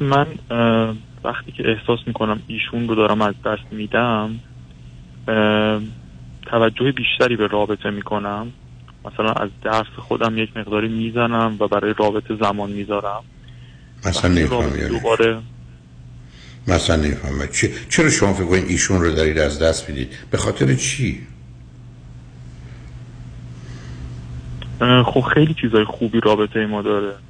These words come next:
Speaker 1: مثلاً ما دوستای صمیمی هم دیگه هستیم. احساس می‌کنم درکی که ایشون از من داره و درکی که من از ایشون دارم، م، خیلی عمیقه.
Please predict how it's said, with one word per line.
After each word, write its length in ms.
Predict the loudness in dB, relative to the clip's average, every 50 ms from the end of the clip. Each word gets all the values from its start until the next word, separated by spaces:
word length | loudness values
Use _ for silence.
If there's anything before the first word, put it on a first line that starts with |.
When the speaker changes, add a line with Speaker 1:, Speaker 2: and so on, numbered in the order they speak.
| -20 -18 -16
Speaker 1:
مثلاً 360 | -16 -12 -10 -4 -2 0 0
ما 280 | 0 0 0 0 0 0 -2 -8 -14
دوستای 400 | -16 -14 -14 -2 0 2 2 2 0 0
صمیمی 420 | 0 0 0 0 0 0 0 0
هم 280 | 0 2 2 0 0 0
دیگه 180 | -2 -2 -2
هستیم. 560 | 0 0 -2 -2 -2 -10 -14 -12 -10 -10 -12 -10 -10
احساس 240 | -12 -6 -6 -6 -8
می‌کنم 220 | -6 -8 -8 -4
درکی 380 | 0 2 2 2 2 0 -4 -8
که 100 | -6 -4
ایشون 300 | -4 -4 -6 -6 -4 -4
از 140 | -4 -4 -4 -2
من 200 | -4 -4 -2 -2
داره 180 | -2 -2 0
و 100 | -2 -2 -4
درکی 300 | -2 -2 -2 -2 -4 -10 -16
که 60 | -12
من 220 | -8 -6 -6 -4 -4
از 120 | -4 -6 -8 -12
ایشون 240 | -18 -16 -12 -12 -6
دارم، 400 | -2 -2 0 2 2 0 0 -2 -6 -14 -20 -20 -20 -20 -20 -20 -20 -20 -20 -20 -20 -20 -20 -20 -20 -20 -20 -20 -20 -20 -18 -12 -8
م، 200 | -4 -4 -4 -4
خیلی 320 | -2 0 2 2 2 2
عمیقه. 720 | 2 2 2 2 2 2 0 2 2 2 2 2 0 -4